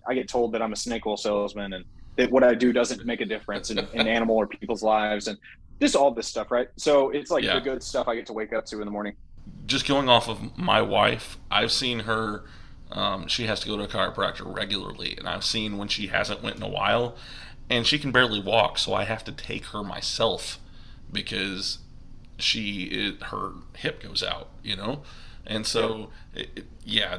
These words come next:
Speaker 2: th-, those people that say it's snake oil, you know, there, there's always gonna be haters on the internet.
Speaker 1: Oh, yeah. Uh, there will always be. And it's, it's really interesting because we had,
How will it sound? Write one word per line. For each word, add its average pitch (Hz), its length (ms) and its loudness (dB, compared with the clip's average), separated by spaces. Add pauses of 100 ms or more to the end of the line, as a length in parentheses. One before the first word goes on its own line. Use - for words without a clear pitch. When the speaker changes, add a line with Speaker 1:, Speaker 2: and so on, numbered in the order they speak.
(100)
Speaker 2:
th-, - 120 -8 (360)
those 120 220 -4
people 107 280 -4
that - 100 -2
say 104 160 0
it's 95 100 -4
snake 98 320 -2
oil, 95 320 -2
you 98 80 -8
know, 73 260 -10
there, 98 180 -2 (340)
there's - 240 -4 (100)
always 110 360 0
gonna 104 120 -4
be 95 120 -4
haters 95 420 -2
on 92 100 -4
the - 80 -10
internet. - 480 -6 (1120)
Speaker 1:
Oh, 151 100 6
yeah. 110 160 4 (320)
Uh, 139 120 2
there 131 160 4
will 127 160 4
always 135 360 2
be. 101 320 -6
And 127 180 0
it's, - 260 -6 (360)
it's 226 120 -2
really 302 220 4
interesting 226 400 0
because 135 240 0
we 147 100 2
had, 165 400 0